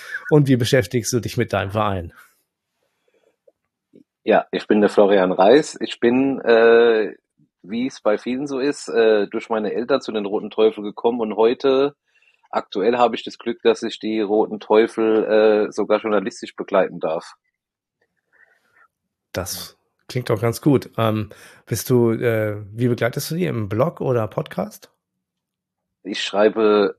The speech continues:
Speaker 2: für die Deutsche Presseagentur, bin ich der F-C-K-Reporter und bei,
Speaker 1: Ah.
Speaker 2: äh, der Betze brennt, äh, in diesem wahrscheinlich schon Deutschland bekannten oder wahrscheinlich kann man weglassen, Deutschland bekannten Online-Magazin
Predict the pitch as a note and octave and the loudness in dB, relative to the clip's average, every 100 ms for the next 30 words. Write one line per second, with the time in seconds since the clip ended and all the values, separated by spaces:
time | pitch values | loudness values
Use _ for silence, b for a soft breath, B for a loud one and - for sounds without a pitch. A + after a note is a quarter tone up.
0 | _ - G#2+ G2 - G#2 - - G#2 A#2 | _ -10 -8 -8 2 2 2 0 2 2
1 | A2+ A#2+ A2 C3 B2+ C3 C3 G#2 - G#2+ | 2 0 0 2 4 6 4 2 0 -6
2 | G2+ F#2+ F#2 F#2+ - - F#2+ G2+ G#2 A2+ | -4 0 4 2 0 -6 -2 2 4 2
3 | - A#2 A2+ G2+ G#2 G#2+ - G2+ G2 G2 | 4 4 4 2 0 -4 2 4 4 2
4 | F#2+ G2 A#2 A#2 B1+ G#1+ F#2 - G2+ G2+ | 0 -6 -6 -6 -8 -12 -20 -2 4 4
5 | F#2+ F#2 G#2+ G#2 A2 - G#2+ A#2+ B2 C#3 | 4 2 0 0 -4 0 2 2 0 -4
6 | C#3 - - G#2 G#2+ G#2+ G#2+ F#2+ - _ | -8 -16 -2 2 4 4 2 -2 -6 _
7 | _ - G#2 G2 G#2 G2+ G#2 G2 F#2+ _ | _ -8 -6 -2 -2 -2 -4 -2 -6 _
8 | _ _ - - G#2 - A#2+ B2+ B2+ A#2+ | _ _ -12 -2 0 2 2 2 2 4
9 | A#2 C3+ - A#2 A#2+ A2+ - A2+ A#2 A2+ | 6 4 2 -2 0 -4 2 0 0 -6
10 | G#2 F#2+ F#2+ - G#2 A2 - G#2+ F#2 G#2+ | -4 -2 -2 -2 -4 -2 -4 -4 -2 0
11 | A2+ G2+ G2+ G2 G2+ G#2+ G2 - G#2+ F2 | 0 -2 -2 -2 -2 -4 -8 -2 -2 -2
12 | F#2 G2+ G#2+ G#2+ G#2 G#2 - G#2+ G#2 | -4 -2 -2 -2 0 -2 -2 -8 -6